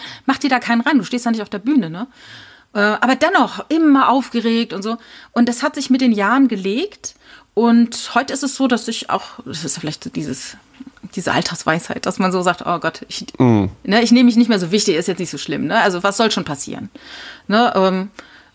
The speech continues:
Speaker 1: damals hießen wir die große Show des kleinen Unglücks. Gott, wenn ich mich irgendwie verhaspel, ist es halt ein kleines Unglück oder so, ne?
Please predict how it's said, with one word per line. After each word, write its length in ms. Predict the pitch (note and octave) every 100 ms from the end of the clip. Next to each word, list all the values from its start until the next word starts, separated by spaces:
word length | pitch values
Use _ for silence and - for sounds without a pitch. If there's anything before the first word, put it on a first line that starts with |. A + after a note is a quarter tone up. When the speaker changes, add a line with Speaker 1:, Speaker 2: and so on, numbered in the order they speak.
| -
Speaker 1:
damals 260 | F#3 G3+
hießen 180 | A#3 G#3+
wir 80 | G3+
die 100 | G3
große 260 | - G3+ G#3+
Show 140 | G#3
des 120 | G3
kleinen 200 | - E3+
Unglücks. 580 | A3+ A#3+ B3+ B3+ - - - _ -
Gott, 200 | D#3 -
wenn 80 | D#3+
ich 100 | D#3
mich 120 | E3+
irgendwie 200 | F3 F3+
verhaspel, 580 | E3 D3 C#3+ - - D#3
ist 160 | - D#3
es 100 | D#3
halt 140 | C#3
ein 40 |
kleines 300 | D3 B2+ D3
Unglück 380 | - D3+ D#3 -
oder 180 | - B2
so, 160 | - -
ne? 240 | B2 G#3+